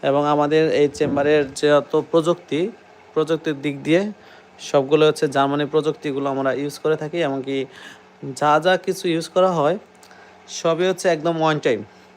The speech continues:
আপনারা দেখতে পাচ্ছেন, আহ, বেডের উপরে আবার, আহ, তাওয়ালের মতো এটা এক ধরনের টিস্যু, টিস্যু পেপার দিয়ে বেড, এগুলো ওয়ান টাইম ইউজ করা হয়। আমার এই যে ভিক্টর মামা, আহ, জাতির মামা বলা হয় যাকে,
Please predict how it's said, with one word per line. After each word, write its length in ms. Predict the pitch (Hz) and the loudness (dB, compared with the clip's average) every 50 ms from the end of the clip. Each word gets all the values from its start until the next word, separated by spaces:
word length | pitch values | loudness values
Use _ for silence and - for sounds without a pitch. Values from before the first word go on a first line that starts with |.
| - - - - - - - - - - - - - - - - | -20 -20 -20 -20 -20 -20 -20 -18 -18 -18 -18 -18 -18 -12 -6 -4
আপনারা 320 | 139 135 - 151 147 143 | -4 -4 -2 -2 -4 -2
দেখতে 200 | 156 156 143 160 | -2 -2 0 0
পাচ্ছেন, 400 | 156 160 156 - 170 160 151 147 | 0 0 0 0 -2 -2 -2 -2
আহ, 240 | 139 135 127 123 123 | -4 -4 -2 -4 -4
বেডের 300 | 123 147 143 143 143 147 | -6 -6 -6 -6 -6 -6
উপরে 320 | 151 147 - 147 151 151 | -8 -8 -8 -8 -6 -4
আবার, 300 | 147 143 147 147 147 143 139 - - - - - - - - - | -4 -4 -4 -4 -4 -6 -8 -12 -18 -20 -20 -20 -20 -20 -14 -10
আহ, 120 | - 139 135 135 | -10 -10 -6 -4
তাওয়ালের 400 | 151 151 147 147 147 151 151 147 | -2 0 0 0 -2 -4 -6 -8
মতো 320 | 143 143 139 143 147 143 143 | -8 -8 -10 -8 -8 -8 -6
এটা 320 | 143 143 143 139 135 131 | -6 -4 -4 -4 -4 -4
এক 120 | 135 139 | -4 -6
ধরনের 300 | 139 143 143 143 147 147 135 - | -6 -6 -6 -6 -8 -8 -8 -8
টিস্যু, 380 | 175 - - - 175 214 240 - - - - - - - - - - | -8 -8 -6 -6 -6 -6 -6 -8 -14 -20 -20 -20 -20 -20 -20 -20 -18
টিস্যু 200 | 170 - - 156 | -18 -16 -14 -12
পেপার 380 | - 156 147 143 151 147 143 143 | -10 -8 -6 -4 -4 -4 -4 -4
দিয়ে 220 | 147 156 170 170 143 131 | -4 -4 -4 -4 -4 -2
বেড, 180 | 139 147 151 147 - - - - - - - - - - - - - - | -2 -2 -2 -4 -8 -16 -20 -20 -20 -20 -20 -20 -20 -20 -20 -18 -10 -8
এগুলো 340 | 143 139 151 156 151 151 151 | -6 -4 -2 0 0 0 0
ওয়ান 240 | 151 151 143 147 | 0 -2 -2 -4
টাইম 160 | 147 156 156 151 | -6 -8 -8 -8
ইউজ 160 | 151 147 - | -8 -8 -6
করা 220 | - 156 156 165 | -4 -2 -2 -2
হয়। 240 | 160 165 175 208 247 - - - - - - - - - | -2 -4 -6 -6 -8 -10 -14 -20 -20 -20 -20 -20 -16 -10
আমার 300 | 127 127 127 127 127 127 | -8 -6 -6 -6 -6 -6
এই 80 | 135 135 | -6 -6
যে 120 | 131 135 | -6 -6
ভিক্টর 360 | 127 131 139 135 - 156 143 | -4 -4 -4 -4 -2 -4 -2
মামা, 340 | 143 143 143 143 147 175 196 196 - - - - - - - - - - - - | -2 -2 -2 -2 -2 -4 -4 -6 -10 -20 -20 -20 -20 -20 -20 -20 -20 -20 -12 -8
আহ, 560 | 127 127 127 127 127 127 123 - - - - 123 - - - - - - - - - 135 | -4 -2 0 0 0 -2 -4 -6 -12 -14 -16 -18 -18 -20 -20 -20 -20 -20 -18 -12 -12 -4
জাতির 340 | 123 156 143 135 156 156 143 | 0 0 0 2 2 0 -2
মামা 260 | 143 143 139 139 139 | -2 -2 -2 0 0
বলা 220 | 139 139 139 139 139 | 0 0 0 -2 0
হয় 160 | 139 139 131 | -2 -2 -2
যাকে, 380 | 131 139 143 - 160 170 202 | -2 -4 -4 -2 -4 -4 -4